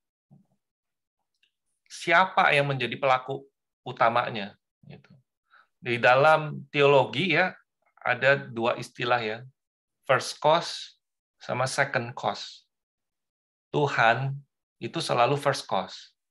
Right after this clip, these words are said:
Artinya dialah penyebab uta-, penyebab pertama. Segala sesuatu bisa ada itu kan mesti ada penyebab pertamanya kan. Gitu.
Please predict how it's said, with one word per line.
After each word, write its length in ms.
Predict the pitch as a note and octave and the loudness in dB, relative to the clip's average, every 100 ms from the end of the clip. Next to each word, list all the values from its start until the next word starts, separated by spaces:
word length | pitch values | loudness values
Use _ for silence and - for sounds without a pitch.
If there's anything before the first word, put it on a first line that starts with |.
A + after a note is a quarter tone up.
| _ _ _ _ | _ _ _ _
Artinya 640 | G#2 G2 A#2 C#3 D#3+ - - - | -12 -8 -4 0 0 0 -10 -6
dialah 320 | A2+ C#3 E3 | 0 2 2
penyebab 540 | E3 C#3 B2 A2 A#2+ - _ | 0 -2 -2 0 0 -2 _
uta-, 480 | - C#3 C#3 B2 - | -8 -6 -2 -2 -2
penyebab 420 | C#3+ C3+ D3+ D3+ | -6 -2 0 0
pertama. 640 | - C#3 - C3 C#3 B2+ - _ _ _ _ _ _ _ _ _ _ _ - | 0 -2 0 0 -2 -6 -10 _ _ _ _ _ _ _ _ _ _ _ -20
Segala 400 | - A#2 A#2+ C3+ | -12 -2 2 4
sesuatu 640 | C#3 C#3+ D3+ C3 B2+ A3+ F#3 | 2 0 4 4 4 -2 -4
bisa 240 | C#3 D3 | 0 2
ada 260 | A#2+ A#2 C3+ | 4 4 0
itu 220 | C3+ F#3 | 0 -6
kan 160 | G#3 F#3+ | -4 -4
mesti 240 | D3+ D#3+ | -4 -2
ada 160 | C3 C3 | 0 -2
penyebab 400 | C3+ A#2 A2+ - | -4 0 0 0
pertamanya 640 | B2 A#2+ A#2+ C3+ C#3 A#2 | -2 -2 -2 -4 -8 -10
kan. 180 | G2+ - _ _ _ _ _ _ _ _ _ _ _ _ _ _ - | -12 -14 _ _ _ _ _ _ _ _ _ _ _ _ _ _ -18
Gitu. 240 | F#2 F#2 | -16 -16